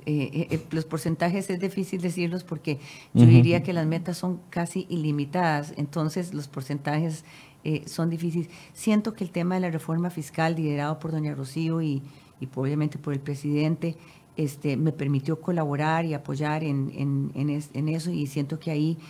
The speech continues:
Speaker 1: eh, sacamos una tarea que era una deuda del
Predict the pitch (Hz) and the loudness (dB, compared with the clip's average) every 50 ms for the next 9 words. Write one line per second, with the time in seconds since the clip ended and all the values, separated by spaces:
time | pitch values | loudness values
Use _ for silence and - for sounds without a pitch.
0 | - - - - - - - - 151 151 143 139 135 131 127 - - - - - | -20 -20 -20 -20 -20 -20 -10 -4 0 2 2 2 2 0 -2 -4 -10 -18 -18 -16
1 | 139 - - 135 - - 156 160 160 165 160 180 170 165 165 165 - 156 147 151 | -10 -4 -4 -4 0 0 0 0 0 -2 -2 -2 -2 -2 -2 -2 -2 -2 0 2
2 | 151 151 160 165 - - - - 156 147 143 143 147 151 151 156 160 160 156 156 | 2 2 2 0 -2 -4 -6 -4 -2 -2 0 0 0 0 0 0 0 0 0 0
3 | 151 151 147 151 151 151 160 160 - - - 143 139 143 139 135 135 135 135 135 | 0 0 2 0 0 0 0 -2 -4 -6 -12 -10 -6 -4 -2 -2 0 0 -2 -2
4 | - | -4